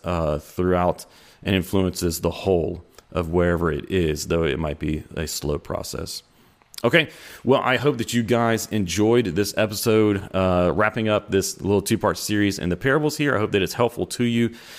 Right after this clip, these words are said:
as you learn how to read the parables. If you have any more questions, uh, feel free to leave them in the comments on YouTube if you're watching this on YouTube,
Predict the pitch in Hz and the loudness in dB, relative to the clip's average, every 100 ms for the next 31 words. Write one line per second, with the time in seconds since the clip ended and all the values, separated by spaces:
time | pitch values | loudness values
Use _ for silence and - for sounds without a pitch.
0 | - - 98 101 101 85 104 107 95 95 | -6 -2 0 2 2 2 0 2 2 0
1 | 92 107 104 101 101 - 135 160 151 156 | 0 0 2 0 -2 -2 0 2 2 2
2 | 151 147 - 131 165 - - - - - | 2 2 0 -2 -2 -4 -10 -14 -20 -16
3 | - 104 92 120 127 110 113 110 98 104 | -2 0 2 2 2 0 0 2 2 2
4 | 107 98 104 73 90 - 107 110 110 - | 2 0 0 0 -2 0 0 0 -2 -2
5 | 85 82 98 104 113 90 87 87 87 85 | -2 0 -2 0 -2 -2 -2 0 0 0
6 | 85 78 82 95 104 - 107 104 98 | -4 -4 -2 0 0 2 2 2 0